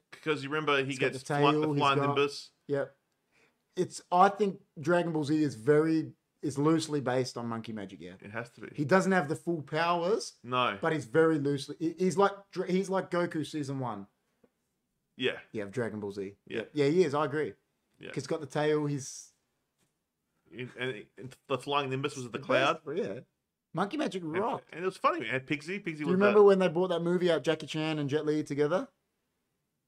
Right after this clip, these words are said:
Speaker 2: And Jet Li played
Speaker 1: I
Speaker 2: like
Speaker 1: think
Speaker 2: a Monkey
Speaker 1: so.
Speaker 2: Magic
Speaker 1: Yeah,
Speaker 2: in it.
Speaker 1: yeah, yeah, yeah, I remember.
Speaker 2: And
Speaker 1: Yeah.
Speaker 2: he did it so good.
Speaker 1: Yeah.
Speaker 2: He did it so good.
Speaker 1: Yeah, Monkey Magic was great.
Speaker 2: Monkey Magic was killer.
Speaker 1: I could still watch it now and
Speaker 2: Oh,
Speaker 1: enjoy
Speaker 2: Monkey
Speaker 1: it.
Speaker 2: Magic was, I would just laugh.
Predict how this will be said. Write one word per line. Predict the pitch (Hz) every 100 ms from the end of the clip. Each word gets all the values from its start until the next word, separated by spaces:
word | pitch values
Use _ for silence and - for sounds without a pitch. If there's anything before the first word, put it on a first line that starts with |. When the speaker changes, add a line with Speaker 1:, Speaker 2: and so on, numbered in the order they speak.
| _ _ -
Speaker 2:
And | 131 131
Jet | 135 147
Li | 143 147
played | 143 135 151 151
Speaker 1:
I |
Speaker 2:
like | 139 131
Speaker 1:
think |
Speaker 2:
a |
Monkey | 135 139
Speaker 1:
so. | 131
Speaker 2:
Magic | 139 127 110 98
Speaker 1:
Yeah, | 123 151 185
Speaker 2:
in | 190 185
it. | 180
Speaker 1:
yeah, |
yeah, | 185 180 180
yeah, | 175
I | 175
remember. | 165 127 123 147 160 160 -
Speaker 2:
And | 151
Speaker 1:
Yeah. | 139
Speaker 2:
he | 165
did | 180
it | 156
so | - 170 156
good. | 143 151 123
Speaker 1:
Yeah. | 117 127 - -
Speaker 2:
He | 135
did | 139 135
it | 131
so | - 139 131
good. | 127 113
Speaker 1:
Yeah, | 110 -
Monkey | 156 202
Magic | 139 107 101
was | 92
great. | - 98
Speaker 2:
Monkey | 139 90
Magic | 123 117
was | 110
killer. | - 185
Speaker 1:
I |
could | 190 -
still | -
watch | 147 151 127
it |
now | 117 113
and | 123
Speaker 2:
Oh, | 120
Speaker 1:
enjoy | 113
Speaker 2:
Monkey | 107
Speaker 1:
it. | 123
Speaker 2:
Magic | 120 123
was, | 123
I | 139
would | 135
just | 113 123
laugh. | 123 117 110